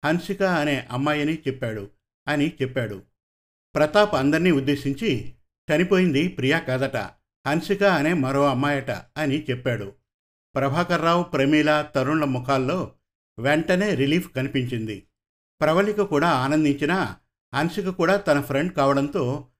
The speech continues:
వాళ్ళ పేరెంట్స్‌కి ఈ విషయం ఎలా చెప్పాలా అని ఆలోచనలో పడింది. అలాగే ప్రియా ఏమైనట్లు అనే ఆలోచన కూడా ఆమెకు కలిగింది. ఇంకా ఉంది నాకేమవుతోంది ధారావాహిక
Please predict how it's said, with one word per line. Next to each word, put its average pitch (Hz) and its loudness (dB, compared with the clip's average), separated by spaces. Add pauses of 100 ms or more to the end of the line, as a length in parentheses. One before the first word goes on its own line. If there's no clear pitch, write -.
(280)
వాళ్ళ 156 4
పేరెంట్స్‌కి 160 0
ఈ 135 4
విషయం 151 -2
ఎలా 139 0
చెప్పాలా 143 2
అని 151 -2 (300)
ఆలోచనలో 135 0
పడింది. 110 -4 (460)
అలాగే 160 2 (380)
ప్రియా 160 0
ఏమైనట్లు 147 0 (380)
అనే 143 0
ఆలోచన 143 -2
కూడా 143 -2
ఆమెకు 127 -4
కలిగింది. 107 -6 (640)
ఇంకా 185 2
ఉంది 135 0 (340)
నాకేమవుతోంది 180 0
ధారావాహిక 143 0